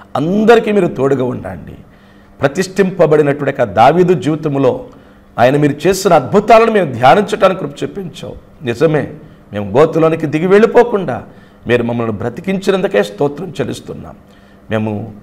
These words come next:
నీ ఎడల కృతజ్ఞత కలిగి జీవించడానికి కృప చూపించమని యేసు నామమున అడుగుచున్నాం తండ్రి. ఆమేన్. తండ్రి అయిన దేవుని ప్రేమయు, ప్రభువును రక్షకుడైన యేసుక్రీస్తు వారి యొక్క దివ్య కృపయు, పరిశుద్ధాత్మ దేవుని అన్యోన్య సహవాసము, సమాధానం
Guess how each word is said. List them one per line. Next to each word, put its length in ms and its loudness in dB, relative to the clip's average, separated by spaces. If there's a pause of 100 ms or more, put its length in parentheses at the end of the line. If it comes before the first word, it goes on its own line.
(160)
నీ 120 0
ఎడల 340 4
కృతజ్ఞత 560 -4
కలిగి 340 -4
జీవించడానికి 600 -2
కృప 120 -6 (140)
చూపించమని 640 -10 (560)
యేసు 280 2
నామమున 300 2
అడుగుచున్నాం 560 0
తండ్రి. 500 -10 (600)
ఆమేన్. 540 -10
తండ్రి 200 4
అయిన 140 2
దేవుని 300 -2
ప్రేమయు, 480 -2 (680)
ప్రభువును 340 4
రక్షకుడైన 540 0
యేసుక్రీస్తు 560 -2
వారి 80 0
యొక్క 120 -8
దివ్య 240 -4
కృపయు, 460 -4 (680)
పరిశుద్ధాత్మ 760 2
దేవుని 560 0 (140)
అన్యోన్య 440 0
సహవాసము, 560 2
సమాధానం 640 -2